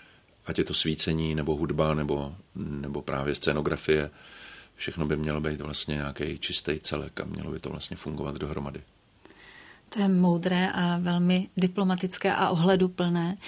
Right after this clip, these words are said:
Speaker 2: eh, ke kolegům a, a spolutvůrcům inscenace.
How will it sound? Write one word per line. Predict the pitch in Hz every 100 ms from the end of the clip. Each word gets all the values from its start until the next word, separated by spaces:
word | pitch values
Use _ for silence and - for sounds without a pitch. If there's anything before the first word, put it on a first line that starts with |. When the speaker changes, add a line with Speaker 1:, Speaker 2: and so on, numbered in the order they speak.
| - - -
Speaker 2:
eh, | 170 170
ke | 175
kolegům | 180 190 180 175 170 170 185
a, | - 175 175 -
a | 180
spolutvůrcům | 180 - - 180 180 175 175 - - - - 180 175 175 - 180 180
inscenace. | 185 180 185 185 180 196